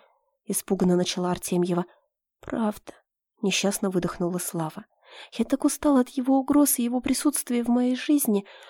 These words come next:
Он преследует меня и мучает. А Гришу он возненавидел сразу же, едва увидел у нас в доме.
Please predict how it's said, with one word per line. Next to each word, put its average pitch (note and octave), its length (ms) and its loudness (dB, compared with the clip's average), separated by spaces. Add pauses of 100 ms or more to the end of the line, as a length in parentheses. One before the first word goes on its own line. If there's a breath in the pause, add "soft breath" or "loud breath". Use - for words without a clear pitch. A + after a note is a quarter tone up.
(140 loud breath)
Он C4+ 180 6
преследует C#4+ 600 4
меня B3 260 6
и C#4 40 8
мучает. C#4 540 4 (220)
А B3+ 100 2
Гришу D4 360 8
он A#3+ 80 2
возненавидел D4 640 4
сразу C#4+ 400 6
же, B3 140 0
едва B3 300 2
увидел B3 380 4
у A3+ 60 2
нас A#3 220 2
в - 100 -16
доме. A#3 340 2